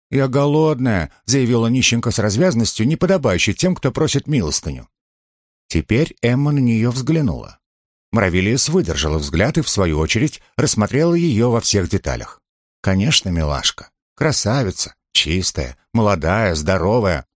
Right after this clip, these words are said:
Зависть захлестнула беспризорницу. Ее собственные крошечные груди не видны из-за выступающих ребер, зада нет вообще, а живот впалый.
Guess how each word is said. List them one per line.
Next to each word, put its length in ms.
Зависть 680
захлестнула 840
беспризорницу. 1040
Ее 260
собственные 640
крошечные 560
груди 420
не 140
видны 420
из-за 300
выступающих 640
ребер, 420
зада 320
нет 220
вообще, 540
а 100
живот 360
впалый. 560